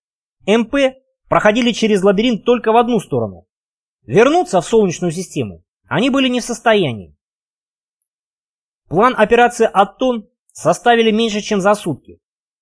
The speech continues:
Германская дивизия «Хаген» высаживается на западном материке в Новом Квебеке.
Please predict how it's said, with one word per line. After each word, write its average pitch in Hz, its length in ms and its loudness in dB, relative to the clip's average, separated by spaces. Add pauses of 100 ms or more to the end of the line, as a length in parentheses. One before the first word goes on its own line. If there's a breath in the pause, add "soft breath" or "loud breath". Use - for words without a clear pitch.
(380)
Германская 240 520 2
дивизия 214 380 0
«Хаген» 196 460 0 (280)
высаживается 214 680 2
на 175 100 4
западном 202 380 2
материке 190 500 0
в 151 80 0
Новом 185 300 2
Квебеке. 170 600 0